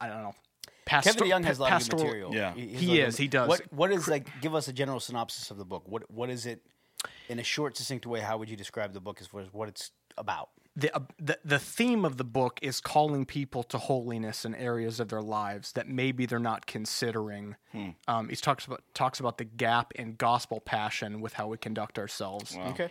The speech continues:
Speaker 1: throughout. And there's a million books like that, right? John MacArthur's Gospel According to Jesus is another one of those
Speaker 2: Yeah, that's a very
Speaker 1: books.
Speaker 2: good book,
Speaker 1: But
Speaker 2: The
Speaker 1: it is
Speaker 2: Gospel
Speaker 1: a good
Speaker 2: According to
Speaker 1: book,
Speaker 2: Jesus.
Speaker 1: but it's like, it's intense. Like,
Speaker 2: Yeah.
Speaker 1: you get about ten pages in, you're like, "Okay, I'm gonna hyperventilate here."
Speaker 2: <laughs>
Speaker 1: Like, I gotta, like,
Speaker 2: It's a little bit
Speaker 3: Break.
Speaker 2: dramatic, Jeff. That's a little bit
Speaker 3: Yeah.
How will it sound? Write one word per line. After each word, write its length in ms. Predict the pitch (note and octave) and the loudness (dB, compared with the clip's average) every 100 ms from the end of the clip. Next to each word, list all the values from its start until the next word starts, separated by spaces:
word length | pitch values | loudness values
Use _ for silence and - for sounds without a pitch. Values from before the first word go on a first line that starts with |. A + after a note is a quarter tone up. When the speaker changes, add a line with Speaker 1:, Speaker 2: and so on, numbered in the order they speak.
| - _ | -6 _
Speaker 1:
throughout. 340 | C3+ A#2+ - - - | 2 2 2 -6 0
And 160 | D3+ C#3+ E3 | 2 2 2
there's 240 | D4+ - | 2 4
a 80 | C3 | 4
million 640 | A#2+ C3+ D3 C#3 C3 A2+ | 4 4 6 6 4 0
books 320 | A2 A2 - | 0 0 -2
like 180 | F2 F#2 | -8 -6
that, 160 | G#2 G2 | -4 -2
right? 260 | A#2 A#2 - | -2 -4 2
John 180 | B2 A#2+ | 4 4
MacArthur's 500 | A#2 A#2+ A2+ A2+ - | 2 -2 -2 -4 -2
Gospel 340 | A#2 A2+ - | 0 0 -2
According 300 | A2+ - A2 | -4 0 -2
to 40 | G#2 | -2
Jesus 440 | A2 A2 G#2+ G#2 | -2 -2 -4 -6
is 120 | G#2+ | -6
another 240 | A2 A2 G#2 | -6 -6 -6
one 160 | G#2 | -6
of 60 | G#2 | -6
those 160 | G2+ G2 | -6 -6
Speaker 2:
Yeah, 60 | F#2 - | -6 -8
that's 180 | C3 C3 | -8 0
a 20 | |
very 140 | C3 A#2 | 4 4
Speaker 1:
books. 120 | G2+ | 2
Speaker 2:
good 100 | E2+ | -8
book, 80 | E2+ - | -14 0
Speaker 1:
But 120 | G3+ | 4
Speaker 2:
The 60 | G#3 | 6
Speaker 1:
it 60 | |
is 60 | A#3+ F3+ | 6 6
Speaker 2:
Gospel 20 | |
Speaker 1:
a 40 | |
good 60 | D#3+ C#3 | 4 4
Speaker 2:
According 40 | |
to 60 | B2+ | 2
Speaker 1:
book, 40 | A2+ | 2
Speaker 2:
Jesus. 60 | - | 2
Speaker 1:
but 120 | E3+ | 2
it's 140 | - | 2
like, 160 | C#3+ - | 0 0
it's 140 | F#3 - | -2 0
intense. 580 | B2 - F#2+ D2 - - | -2 -2 -6 -4 -6 0
Like, 160 | E3 | 0
Speaker 2:
Yeah. 40 | E3+ | 2
Speaker 1:
you 60 | |
get 100 | F#3 E3 | 4 6
about 240 | C3 - | 4 2
ten 240 | D#3+ C3+ | 0 2
pages 340 | C3+ B2 A2+ - | 2 -2 0 0
in, 160 | A#2 | 0
you're 80 | G#2+ | -2
like, 200 | G2+ G#2+ | -6 -8
"Okay, 180 | G#2+ G#2 | -8 -8
I'm 100 | G2+ | -8
gonna 120 | A2 | -8
hyperventilate 600 | G#2+ G#2 G#2 G#2 G#2 A2+ - | -10 -10 -8 -8 -8 -10 -8
here." 120 | A2+ - - | -10 -10 -8
Speaker 2:
<laughs> 180 | C#4 - | -6 -2
Speaker 1:
Like, 140 | - | 0
I 80 | A#2 | 0
gotta, 200 | A#2 G#2+ | 0 -2
like, 180 | G#2 G2+ - | -4 -8 -10
Speaker 2:
It's 80 | - | -6
a 20 | |
little 140 | G#2+ D3 | -2 2
bit 80 | A2+ | 4
Speaker 3:
Break. 140 | A2 | 4
Speaker 2:
dramatic, 200 | F2+ D#2+ | 2 -6
Jeff. 220 | - F#2+ | -8 -6
That's 160 | C3 A#2 | -6 -8
a 40 | |
little 100 | G2+ | -10
bit 80 | |
Speaker 3:
Yeah. 60 | F#2 | -8